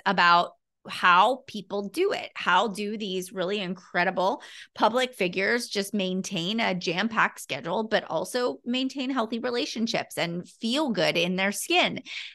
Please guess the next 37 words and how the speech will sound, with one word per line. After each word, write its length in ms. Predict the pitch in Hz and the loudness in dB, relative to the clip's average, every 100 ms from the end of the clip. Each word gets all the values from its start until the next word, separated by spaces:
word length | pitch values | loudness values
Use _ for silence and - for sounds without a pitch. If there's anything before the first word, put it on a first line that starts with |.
| _ - | _ 0
And 100 | 254 | 6
so 80 | 294 | 6
I've 100 | 294 | 6
been 140 | 285 | 6
working 340 | 269 277 294 | 6 6 4
on 160 | 277 262 | 4 4
it. 140 | 262 | 2
It 40 | 202 | -2
hasn't 400 | - 247 277 294 | 2 2 4 0
been 120 | 285 | 0
a 60 | 262 | -2
seamless 420 | - 240 233 233 | -2 -2 -2 -4
process, 680 | - 220 214 226 202 202 - - | 2 4 4 4 4 4 -2 -6
but 340 | 202 202 196 | 2 4 4
what 220 | 202 240 | 4 6
I 80 | 254 | 6
want 200 | 233 226 | 4 0
to 60 | 214 | -2
do 460 | 180 214 202 190 | -2 0 2 2
today 480 | 190 202 208 302 311 | 0 -4 4 6 6
and 120 | 214 | 4
why 180 | 202 175 | 4 2
I'm 160 | 190 160 | 2 -4
inspired 760 | 165 - - - 269 311 240 | -6 -8 -4 2 4 6 4
to 60 | 196 | 0
share 260 | - 180 170 | 0 0 2
this 220 | 170 190 | -2 0
message 560 | 208 - 175 165 165 - | 0 2 2 2 -2 -2
is 200 | 202 185 | 0 2
that 240 | 185 - | 2 4
I 300 | - 269 381 381 | 2 4 4 4
mentor 680 | 220 233 233 165 160 254 - - - - 226 | 4 2 2 4 4 2 -4 -20 -20 -4 2
a 80 | |
lot 320 | 226 233 240 269 | 6 8 8 6
of 160 | 247 | 0
top 300 | - 220 226 | 4 6 6
leaders 640 | 214 196 185 170 214 262 | -2 -8 -2 0 0 -2